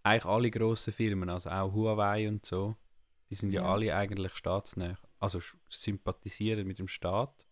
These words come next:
Speaker 2: Ach so, mhm.
Speaker 1: Und der Staat verfolgt ja gewisse Ziele bekanntlich gegenüber dem Westen.
Speaker 2: <laughs>
Speaker 1: Und, ähm, ich find's recht spannend. Also klar, wir können jetzt da in Verschwörungstheorien abrutschen, aber ich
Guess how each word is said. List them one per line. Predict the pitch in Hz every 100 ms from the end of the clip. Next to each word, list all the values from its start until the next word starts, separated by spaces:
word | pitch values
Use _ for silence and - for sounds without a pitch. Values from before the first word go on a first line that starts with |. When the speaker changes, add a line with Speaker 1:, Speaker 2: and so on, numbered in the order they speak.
| _ 233
Speaker 2:
Ach | 180
so, | - 180 170 156 180
mhm. | 214 175 185
Speaker 1:
Und | 98 -
der | 98
Staat | 104 - 101 117
verfolgt | - 104 101 104 -
ja | 101
gewisse | - 104 - 98
Ziele | - - 101 120 165 165
bekanntlich | 143 - 120 135 - 151 -
gegenüber | 117 113 117 120
dem | 120 113
Westen. | 110 127 - - 139 - _ _ _ _ _ _ _ _ -
Speaker 2:
<laughs> | 170 - -
Speaker 1:
Und, | 101 98
ähm, | 98 98 98
ich | 104 -
find's | - 120 113 123
recht | 127 - -
spannend. | - 113 127 120 - 104
Also | 101
klar, | - 113 120
wir | 120
können | 107
jetzt | 101 -
da | 98
in | 98
Verschwörungstheorien | 104 107 113 120 - 117 113 113
abrutschen, | 110 117 113 - 95
aber | 92
ich | 95